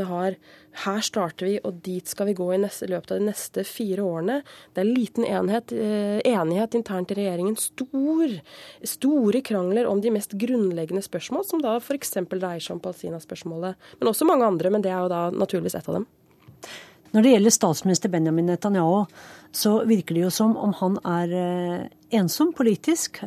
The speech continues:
Speaker 2: Han har, eh, mye krefter mot seg i regjeringen. Han stoler ikke på noen. Og veldig ofte, eh, i hvert fall når jeg har spurt israelere om hva tror du Netanyahu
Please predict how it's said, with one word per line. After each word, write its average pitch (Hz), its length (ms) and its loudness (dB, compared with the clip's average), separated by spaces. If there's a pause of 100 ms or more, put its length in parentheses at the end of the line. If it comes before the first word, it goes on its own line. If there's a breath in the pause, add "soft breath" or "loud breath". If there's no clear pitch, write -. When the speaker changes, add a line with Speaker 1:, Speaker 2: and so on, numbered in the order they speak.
(140)
Speaker 2:
Han 208 180 0
har, 185 320 0
eh, 190 320 -2
mye 190 240 2
krefter - 320 -4
mot 175 180 0
seg - 220 -4
i 175 160 0
regjeringen. 190 560 2
Han 220 80 2
stoler 170 400 0
ikke 170 160 -4
på 214 160 0
noen. 247 320 4 (500 loud breath)
Og 214 480 4 (300)
veldig 208 320 6
ofte, 226 320 4 (240)
eh, 208 560 0
i - 320 -10
hvert 202 160 -2
fall 202 60 0
når 226 100 8
jeg 196 80 6
har 190 160 6
spurt 175 240 2
israelere 185 480 4
om 196 80 4
hva 175 180 6
tror 170 200 2
du 170 80 2
Netanyahu 180 720 2